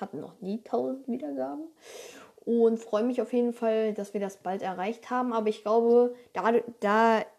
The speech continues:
dafür, ich, ich glaube, ich ma-, dafür, dass es nicht so oft diese Special-Folgen kommen sollen, ja, ist ja was Besonderes, was, etwas, was special ist,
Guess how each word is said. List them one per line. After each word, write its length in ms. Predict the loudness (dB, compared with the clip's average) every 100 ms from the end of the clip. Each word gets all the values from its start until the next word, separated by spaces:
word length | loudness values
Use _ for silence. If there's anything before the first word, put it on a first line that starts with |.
| -12
dafür, 920 | 2 6 6 4 4 8 10 10 4 0 _ -20 -20 -20 -4
ich, 260 | -4 -4 -8
ich 180 | -6 6
glaube, 320 | 8 12 10
ich 220 | 10 0
ma-, 260 | 0 0 -4 0
dafür, 320 | 2 2 0
dass 200 | 0 0
es 260 | -6 -6 -2
nicht 520 | 4 4 2 -4 -8
so 320 | 6 8 10
oft 300 | 8 6 2
diese 240 | -2 -2 -4
Special-Folgen 720 | 2 4 4 4 4 4 0
kommen 420 | 4 6 6 4
sollen, 540 | 6 6 6 4 0 -8 _ _ -12
ja, 120 | -6
ist 180 | -4 -2
ja 100 | -2
was 140 | -4
Besonderes, 640 | -6 2 4 4 0 -2 -2
was, 260 | -4 -4 -20 _ -20 -20 -18 -4
etwas, 360 | -2 0 -2 -2
was 440 | -6 -6 -8 -12 _
special 460 | 2 2 4 2 2
ist, 440 | 2 -8 -8 -10